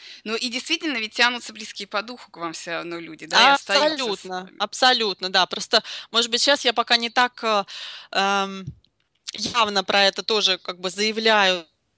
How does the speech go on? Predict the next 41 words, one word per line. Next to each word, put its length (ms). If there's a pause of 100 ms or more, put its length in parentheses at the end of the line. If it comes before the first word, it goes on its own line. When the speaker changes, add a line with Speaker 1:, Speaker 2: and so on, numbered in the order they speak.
Speaker 2:
эту 120
упаковку, 800
да, 340
и, 120
м, 1000
потому 140
что 160
это 100
надо 200
еще 160
все 140
равно 280
немножко 380
разработать. 640
Потому 120
что 140
вот 120
в 40
общении, 520
когда 260
люди 220
уже 180
общаются, 420
они 140
мне 120
говорят 420
всю 160
эту 180 (280)
обратную 360
связь, 220
потому 180
что, 160
ну, 60
невозможно 540
себя 220
скрыть, 360
я 120
уже 160
себя 260
не 100
скрываю, 640